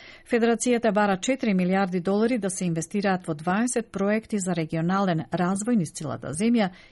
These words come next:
и пет милијарди долари за рурален телекомуникацијски фонд за подобрување на поврзувањето за оддалечените австралици.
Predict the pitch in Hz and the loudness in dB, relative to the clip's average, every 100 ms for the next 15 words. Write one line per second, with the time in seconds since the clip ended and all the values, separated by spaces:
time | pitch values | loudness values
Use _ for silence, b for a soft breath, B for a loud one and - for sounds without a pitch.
0 | B 254 254 202 214 220 220 220 208 190 | B -8 -4 -2 -2 -2 0 2 2 0
1 | 190 202 202 196 - 208 233 196 202 220 | -2 0 0 0 -2 0 0 2 2 2
2 | 196 185 185 240 220 185 165 147 185 170 | 2 0 0 -2 -2 -2 -2 -2 -4 -4
3 | 147 - 117 110 233 240 220 B B B | -6 -8 -8 -4 0 0 0 B B B
4 | 233 240 170 - 220 226 208 185 196 202 | -2 -2 -2 -2 0 2 2 0 -2 -4
5 | 170 151 156 180 190 185 175 175 165 185 | -6 -4 -2 0 0 -2 -4 -4 -4 -2
6 | 175 170 160 160 160 160 151 - 160 139 | -2 -2 -4 -4 -4 -4 -8 -8 -8 -6
7 | 143 113 | -8 -10